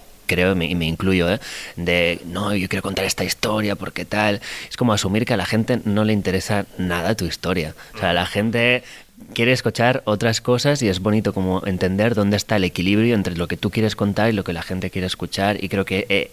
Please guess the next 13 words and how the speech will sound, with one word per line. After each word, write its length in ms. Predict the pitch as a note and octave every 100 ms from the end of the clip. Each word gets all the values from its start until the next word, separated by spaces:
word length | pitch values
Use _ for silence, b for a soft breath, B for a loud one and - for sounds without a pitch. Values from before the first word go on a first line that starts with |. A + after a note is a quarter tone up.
| -
en 260 | F#2+ F#2
es 140 | F#2 F#2
donde 180 | F#2+ F2+
se 80 |
encuentran 540 | F#2+ F#2 G#2+ A2 A2 G#2+
estos 340 | G#2 - G2
dos 480 | F2+ F#2+ F#2+ F#2 - B B
grupos 480 | - G2 G#2+ G2+ A2
es 80 | F#2+
donde 360 | F#2 F#2 E2+ F2
sucede 360 | - F2+ F#2
la 80 | F2+
magia. 380 | E2+ F#2 - D#2+